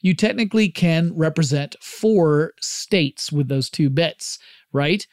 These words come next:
You can have zero, zero. That's the first one.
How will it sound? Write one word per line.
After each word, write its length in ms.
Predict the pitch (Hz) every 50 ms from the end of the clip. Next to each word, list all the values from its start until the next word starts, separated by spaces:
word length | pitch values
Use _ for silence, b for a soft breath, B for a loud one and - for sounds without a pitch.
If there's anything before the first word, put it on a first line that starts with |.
| _ _ _
You 100 | - 165
can 100 | 151 170
have 140 | 170 156 143
zero, 320 | 120 117 147 147 165 196 208
zero. 480 | 190 165 160 139 123 131 156 190 226 - _ _ _ _ _ _ -
That's 300 | 123 117 - - - - -
the 60 | 147
first 320 | - - 123 113 - - -
one. 200 | 113 123 156